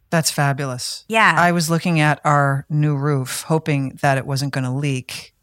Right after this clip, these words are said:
Speaker 1: and I got some anxiety about it, so I thought, "You know what? I'm gonna take a gummy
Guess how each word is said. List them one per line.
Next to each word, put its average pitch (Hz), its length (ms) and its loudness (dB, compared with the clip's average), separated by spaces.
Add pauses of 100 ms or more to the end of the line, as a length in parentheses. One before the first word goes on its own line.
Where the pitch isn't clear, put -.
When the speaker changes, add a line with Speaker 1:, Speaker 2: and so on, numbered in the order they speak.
(600)
Speaker 1:
and 160 100 4
I 143 140 2
got 135 260 0
some 156 140 -4
anxiety 143 480 2
about 127 280 0
it, 127 120 -6
so - 160 0
I 131 100 0
thought, 127 280 -6
"You - 40 -6
know 202 140 -4
what? 208 400 0 (100)
I'm 165 100 -2
gonna 180 140 0
take 123 220 -4
a 135 60 -6
gummy 180 420 -6